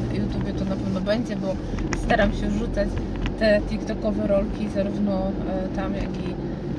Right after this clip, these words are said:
jak i jako shortsy. Więc macie, ci, którzy nie, nie wchodzą do mnie na live, mają,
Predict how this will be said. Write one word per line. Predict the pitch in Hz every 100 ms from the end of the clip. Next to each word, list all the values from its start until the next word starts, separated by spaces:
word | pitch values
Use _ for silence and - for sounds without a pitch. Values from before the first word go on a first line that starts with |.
| - -
jak | 185 180
i | 180
jako | 156 175
shortsy. | - 190 185 - - - 147 139 311 311 - - - - - - - - - -
Więc | 185 196
macie, | 196 - - -
ci, | 196
którzy | - 202 208
nie, | 202 185 -
nie | 202 190
wchodzą | - 202 202 202
do | 202
mnie | 196 196
na | 185 185
live, | 202 202 196
mają, | 185 180